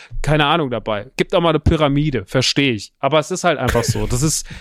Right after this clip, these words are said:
ey, Funko haut auch manchmal Sets raus. Wenn ich jetzt die Miss Marvel Funkos sehe, frage ich mich, ob die einen Dachschaden haben. Und dann gibt's andere Sachen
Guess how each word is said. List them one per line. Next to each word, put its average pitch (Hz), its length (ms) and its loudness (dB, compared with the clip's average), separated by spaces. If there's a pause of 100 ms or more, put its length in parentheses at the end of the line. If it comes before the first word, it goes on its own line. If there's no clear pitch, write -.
(440)
ey, 175 120 2
Funko 220 360 2
haut 202 200 2
auch 196 160 0
manchmal 190 300 0
Sets 196 340 -2
raus. 180 320 0 (100)
Wenn 175 140 0
ich 165 80 -6
jetzt 175 180 0
die 185 60 4
Miss 160 160 4
Marvel 185 260 4
Funkos 180 380 -2
sehe, 165 100 2
frage 160 220 0
ich 156 80 -6
mich, 156 100 0
ob 147 120 -2
die 143 80 2
einen 127 40 0
Dachschaden 160 480 2
haben. 160 240 2
Und 147 80 -4
dann 139 300 2
gibt's - 240 -2
andere 151 240 2
Sachen 143 440 2